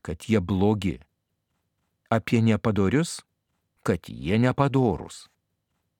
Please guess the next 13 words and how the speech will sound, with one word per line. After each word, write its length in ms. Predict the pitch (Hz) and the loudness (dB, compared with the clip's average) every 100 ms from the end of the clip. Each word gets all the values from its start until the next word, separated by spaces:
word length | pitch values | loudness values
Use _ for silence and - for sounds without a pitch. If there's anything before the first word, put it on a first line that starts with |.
| _ _ _ - | _ _ _ -2
Tai 200 | 147 160 | 2 4
darydami 720 | 117 101 127 170 104 71 62 - - | 2 0 0 0 -2 -2 -8 -14 -2
palaikysime 640 | 139 135 - 165 165 139 | 2 2 2 0 2 2
Dievo 380 | 117 127 120 117 | 2 0 2 0
garbę. 640 | 95 113 123 92 - 85 90 _ _ _ _ _ _ _ _ _ _ _ _ _ _ _ _ | 0 -2 -2 -6 -12 -12 -20 _ _ _ _ _ _ _ _ _ _ _ _ _ _ _ _
Ją 260 | 135 117 120 107 | 2 4 4 4
įžeidžia 640 | 110 98 139 123 123 113 | 2 2 2 2 2 2
ir 40 | |
teršia 440 | 104 127 113 113 98 | 0 0 0 0 0
nuodėmės 680 | 110 139 98 58 90 - - _ _ _ _ _ - | 0 -2 -4 -12 -14 -18 -20 _ _ _ _ _ 0
ir 120 | 123 98 | 2 2
blogi 380 | 101 98 101 131 | 2 2 0 -2
poelgiai. 540 | 110 123 110 - - | -2 -4 -4 -8 -18